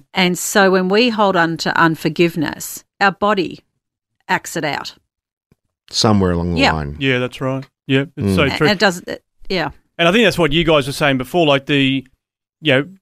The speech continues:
Speaker 3: forgiving someone, actually, the benefit is for us, not for the other person. Like, the other person may not even be aware that you've, you know, had a, an issue or have forgiven them,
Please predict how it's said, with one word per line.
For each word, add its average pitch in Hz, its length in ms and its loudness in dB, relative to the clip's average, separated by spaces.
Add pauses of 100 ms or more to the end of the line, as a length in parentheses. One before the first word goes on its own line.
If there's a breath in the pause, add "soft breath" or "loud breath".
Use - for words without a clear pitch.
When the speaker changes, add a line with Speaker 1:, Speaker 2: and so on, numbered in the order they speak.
(160)
Speaker 3:
forgiving 196 440 0
someone, 143 280 -2
actually, 147 540 -4
the 143 80 -8
benefit 170 400 0
is 123 160 -4
for 127 180 -2
us, 151 200 -2
not 147 180 -6
for 127 100 -8
the 123 140 0
other 117 140 -2
person. 160 420 -4
Like, 127 100 -4
the 151 60 2
other 147 120 2
person 127 340 -6
may 131 120 0
not 123 120 -2
even 117 180 -4
be 120 120 -2
aware 120 260 0
that 127 200 -8
you've, 120 300 -6 (400)
you 147 100 -6
know, 120 60 -4
had 139 160 0
a, 123 60 -10 (180)
an 147 140 -2
issue 143 260 -2
or 143 200 2
have 131 240 -2
forgiven 156 400 -4
them, 123 200 -6